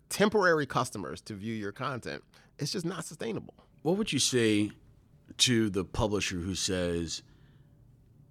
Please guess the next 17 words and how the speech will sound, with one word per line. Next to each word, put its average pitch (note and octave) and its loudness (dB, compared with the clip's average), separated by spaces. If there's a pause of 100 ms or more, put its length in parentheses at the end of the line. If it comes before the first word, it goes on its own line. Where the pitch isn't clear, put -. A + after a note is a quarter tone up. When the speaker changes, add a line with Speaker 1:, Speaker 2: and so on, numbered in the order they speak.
Speaker 2:
"Look D#3+ 2
at G#2 0
television. F#2 -6 (800)
You C3 4
launch C3 4
a B2+ -2
new A2 2
show. F2+ 0 (1500)
You B2 2
launch A#2+ 4
an, G#2+ -2
uh, F#2+ -2
another G#2+ 0
season A#2+ 0
of F2 -2
a E2 -8
show. F#2 -2